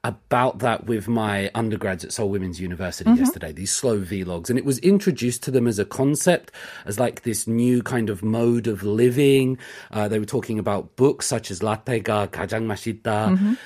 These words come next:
Speaker 1: and it's kind of this lo-fi vibe, right?
Speaker 2: Right.
Speaker 1: The opposite of
Speaker 2: Right.
Speaker 1: this Bali Bali
Speaker 2: Uh-huh.
Speaker 1: culture.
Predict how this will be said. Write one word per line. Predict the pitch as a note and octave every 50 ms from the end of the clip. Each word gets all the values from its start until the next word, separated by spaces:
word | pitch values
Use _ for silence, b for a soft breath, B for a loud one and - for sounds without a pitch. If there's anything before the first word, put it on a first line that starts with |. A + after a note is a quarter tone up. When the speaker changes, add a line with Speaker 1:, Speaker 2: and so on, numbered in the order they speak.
| B B -
Speaker 1:
and | C#3 C3+
it's | C#3+ C3+ -
kind | - G3+ G3+ A3 G#3+
of | E3+ -
this | C#3+ - -
lo-fi | A2+ A2+ A2 A2 A2+ A2+ A2+ A2 - - G#2 F#2+ F2+ E2
vibe, | D2 - F2 D#2 D2+ D2 - - - - - - - - -
right? | - - C3 C3
Speaker 2:
Right. | -
Speaker 1:
The | A#2+ A#2 - -
opposite | C3 C3+ - E3 D3+ - - B2+ - -
of | G#2 D#3
Speaker 2:
Right. | D#3+ C3+ A#2+ B2 -
Speaker 1:
this | - -
Bali | - A2 A#2 G#2
Bali | - F2 D#2+ E2+
Speaker 2:
Uh-huh. | D#3 F3 E3+
Speaker 1:
culture. | G3 G#3 - - - - E2+